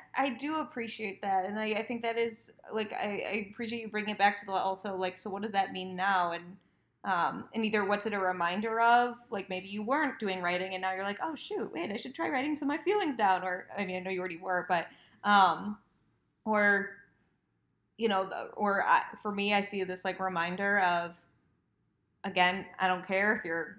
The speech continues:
girl, boy, black, white, old, young, whatever, like, we're friends. Hello. <laughs> Like, and, um, and that's, like, a beautiful thing, um, that I, I like to feel, and I think it can be easy to not feel,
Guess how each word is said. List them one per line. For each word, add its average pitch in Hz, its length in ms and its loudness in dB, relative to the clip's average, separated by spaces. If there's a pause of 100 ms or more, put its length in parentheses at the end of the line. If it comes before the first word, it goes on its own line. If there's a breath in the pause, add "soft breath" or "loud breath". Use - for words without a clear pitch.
(160)
girl, 220 260 2
boy, 208 340 0
black, 202 280 2
white, 196 380 2
old, 202 320 0
young, 202 300 2
whatever, 190 460 4
like, 196 220 4 (360)
we're 214 120 -2
friends. 185 300 0 (440)
Hello. 190 340 0
<laughs> - 40 -20 (260 loud breath)
Like, 359 480 12
and, 277 380 10
um, 220 400 -2 (260 loud breath)
and 240 180 4
that's, 220 300 8
like, 240 160 2
a 240 60 4
beautiful 226 920 -2 (840)
thing, 254 460 2 (500 soft breath)
um, 202 640 -2 (300)
that 233 120 4
I, 220 300 2
I - 20 2
like 214 300 0
to 247 80 -4
feel, 247 300 0
and 233 100 2
I - 20 2
think 214 180 -6
it 208 80 -18
can 220 140 -8
be 202 80 -6
easy 202 340 -6
to 208 120 -8
not 185 340 0
feel, 240 340 -2